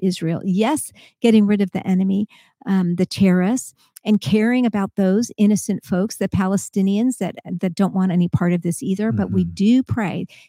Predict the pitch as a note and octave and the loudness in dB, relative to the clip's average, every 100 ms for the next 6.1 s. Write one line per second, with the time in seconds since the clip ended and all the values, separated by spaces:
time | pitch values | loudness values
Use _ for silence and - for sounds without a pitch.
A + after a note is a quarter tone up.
0 | - F#3 - G3+ G#3 A#3+ A#3 A3 E3+ - | -4 -4 0 0 2 2 0 0 -4 -6
1 | C#3+ - - G3 F3+ F#3 F#3 G3 - - | -10 -12 -8 -8 -4 -4 -2 -2 -2 -4
2 | - G3+ - F#3+ - F#3 F3 F3+ G3+ - | -8 -10 -4 -4 -2 -2 -2 -2 -4 -2
3 | G3 G3 F3+ D#3+ F3+ _ - _ G3+ F#3 | -2 -2 -4 -4 -4 _ -20 _ -2 0
4 | F#3+ F3+ F3+ - D3+ - - - _ _ | 0 -2 -2 -6 -6 -6 -10 -14 _ _
5 | - F#3+ F3+ F#3 E3+ - F#3 F3+ E3+ F#3+ | -8 0 2 2 -2 -4 -2 0 0 -2